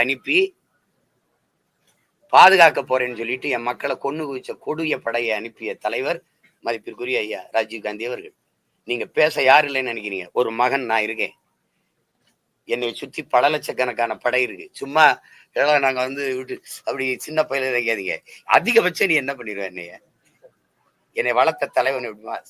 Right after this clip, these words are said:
சாக துணிஞ்சிரு, எல்லாம் சாதாரணமாயிரும்னு சொல்லி தான் அனுப்பியிருக்காப்ல. அதுக்கெல்லாம் பயப்பட ஆள் கிடையாது. அதிகபட்சம் நீ என்னை ஜெயில்ல போடலாம், போடு. உங்க அப்பா போட்டவர் தானேங்க, போட்டவர் தானே, ஓராண்டுக்கு மேல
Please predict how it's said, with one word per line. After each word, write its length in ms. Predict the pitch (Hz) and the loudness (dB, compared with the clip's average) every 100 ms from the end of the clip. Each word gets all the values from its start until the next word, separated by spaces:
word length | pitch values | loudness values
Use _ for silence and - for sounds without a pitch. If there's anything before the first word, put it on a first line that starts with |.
| - | -2
சாக 360 | 160 156 160 160 | 2 2 -2 -8
துணிஞ்சிரு, 420 | 135 143 123 110 123 _ _ - | -14 -10 -8 -8 -10 _ _ -4
எல்லாம் 420 | 123 147 143 - | -2 2 0 2
சாதாரணமாயிரும்னு 800 | 120 123 131 135 127 123 117 117 | 2 6 4 4 -2 -2 -2 -6
சொல்லி 140 | 110 117 | -10 -4
தான் 140 | 135 | -4
அனுப்பியிருக்காப்ல. 560 | 120 110 110 98 90 - _ _ _ _ _ _ _ - | -4 -8 -10 -8 -10 -16 _ _ _ _ _ _ _ -2
அதுக்கெல்லாம் 420 | 110 107 123 - | -2 0 -2 2
பயப்பட 320 | 131 143 135 123 | 2 2 0 -2
ஆள் 160 | 110 | -2
கிடையாது. 220 | 107 95 82 113 | -6 -6 0 4
அதிகபட்சம் 500 | 139 156 143 139 165 | 4 2 -2 -4 -6
நீ 60 | 151 | -6
என்னை 120 | 123 107 | -8 -6
ஜெயில்ல 240 | 127 135 117 | -6 -6 -8
போடலாம், 280 | 98 87 - _ | -8 -10 -12 _
போடு. 200 | 147 143 135 _ _ _ _ _ _ _ _ _ _ _ _ _ _ _ _ _ _ _ | -4 -4 -6 _ _ _ _ _ _ _ _ _ _ _ _ _ _ _ _ _ _ _
உங்க 120 | 95 | -4
அப்பா 160 | 98 175 175 | 2 4 6
போட்டவர் 360 | 151 170 180 143 | 4 4 2 2
தானேங்க, 280 | 131 107 92 95 - _ _ _ _ _ _ _ _ _ _ | -2 -2 -4 -6 -10 _ _ _ _ _ _ _ _ _ _
போட்டவர் 400 | 120 139 175 143 | 0 4 4 2
தானே, 200 | 139 156 135 87 _ _ _ _ - | 0 0 -2 -4 _ _ _ _ -2
ஓராண்டுக்கு 560 | 127 151 165 196 190 180 | 2 6 6 6 -2 4
மேல 140 | 175 | 6